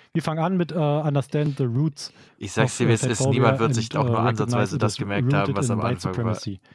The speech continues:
Speaker 1: Und damit kannst du ja anfangen
Speaker 2: Mehr
Speaker 1: und schon mal
Speaker 2: oder
Speaker 1: deine
Speaker 2: weniger
Speaker 1: Meinung
Speaker 2: nicht
Speaker 1: sagen
Speaker 2: wertend.
Speaker 1: und
Speaker 2: Das ist
Speaker 1: ich,
Speaker 2: hier ein
Speaker 1: äh, werd
Speaker 2: Podcast.
Speaker 1: dann, äh,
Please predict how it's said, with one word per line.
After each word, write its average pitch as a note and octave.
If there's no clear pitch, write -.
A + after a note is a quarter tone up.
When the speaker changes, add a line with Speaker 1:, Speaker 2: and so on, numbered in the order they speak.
Speaker 1:
Und C3+
damit E3+
kannst D#3
du F#3+
ja E3+
anfangen E3
Speaker 2:
Mehr D#3
Speaker 1:
und D3
schon -
mal C#3+
Speaker 2:
oder C3+
Speaker 1:
deine B2+
Speaker 2:
weniger B2+
Speaker 1:
Meinung G3
Speaker 2:
nicht G3
Speaker 1:
sagen F#3+
Speaker 2:
wertend. -
Speaker 1:
und F3
Speaker 2:
Das -
ist D#3
Speaker 1:
ich, G2+
Speaker 2:
hier D#3+
ein D3
Speaker 1:
äh, C#3
werd G2+
Speaker 2:
Podcast. -
Speaker 1:
dann, C3
äh, A#2